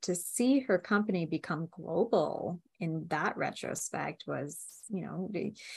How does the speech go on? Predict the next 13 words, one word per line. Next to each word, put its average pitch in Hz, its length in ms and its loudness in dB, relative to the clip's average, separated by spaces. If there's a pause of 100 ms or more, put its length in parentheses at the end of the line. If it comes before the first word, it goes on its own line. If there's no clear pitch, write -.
(260)
we 226 160 12
often 262 320 12
get 226 140 12
that 202 160 8
question 214 260 6
of, 170 80 2 (100)
"What 233 180 4
can 285 160 0
I 277 120 6
do 247 220 4
as 247 120 4
an 233 60 6
aromatherapist? 214 1120 6